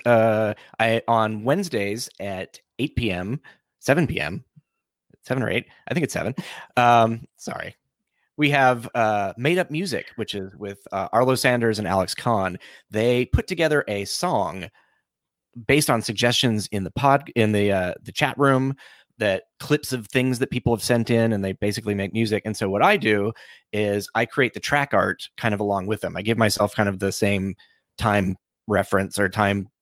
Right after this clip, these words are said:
constraint, and then just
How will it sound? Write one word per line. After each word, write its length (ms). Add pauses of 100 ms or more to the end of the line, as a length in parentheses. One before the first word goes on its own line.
constraint, 560 (500)
and 580 (320)
then 240
just 380